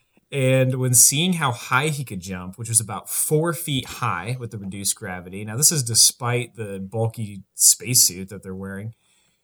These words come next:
he jumped up, but he didn't properly calculate his center of mass, uh, with his body very well. So when he landed, he landed on his feet,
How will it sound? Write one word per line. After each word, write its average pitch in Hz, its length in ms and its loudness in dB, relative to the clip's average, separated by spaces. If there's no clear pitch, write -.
he 151 200 0
jumped 147 520 2
up, 160 300 -6
but 127 180 -2
he 113 100 0
didn't 156 500 -2
properly 135 640 -2
calculate 113 800 -6
his 104 220 -2
center 113 400 2
of 95 160 -12
mass, 98 720 -2
uh, 110 180 -4
with 101 100 -10
his 95 140 -6
body 104 440 -2
very 147 260 0
well. 156 400 -2
So - 160 0
when 135 60 2
he 123 80 2
landed, 135 640 -2
he 117 260 -8
landed 151 500 -4
on 175 160 0
his 127 200 4
feet, - 760 -2